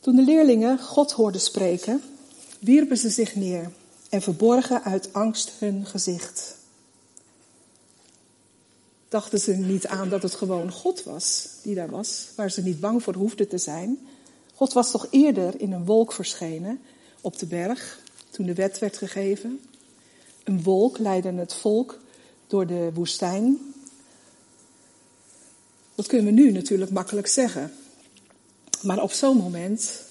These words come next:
ik denk op zo'n moment, weet je gewoon niet wat je moet denken. En ik kan me voorstellen dat ze bang werden. Misschien hebben de leerlingen er later nog wel over,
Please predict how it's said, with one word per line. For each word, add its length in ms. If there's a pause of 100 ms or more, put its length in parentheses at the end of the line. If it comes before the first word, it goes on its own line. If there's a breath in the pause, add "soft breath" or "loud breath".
(580 soft breath)
ik 160
denk 200
op 120
zo'n 260
moment, 480
weet 220
je 60
gewoon 300
niet 160
wat 180
je 60
moet 180
denken. 420 (180)
En 140
ik 80
kan 180
me 100
voorstellen 680 (500 loud breath)
dat 200
ze 100
bang 280
werden. 340 (1800 loud breath)
Misschien 460
hebben 180
de 80
leerlingen 480
er 100
later 420
nog 160
wel 200
over, 240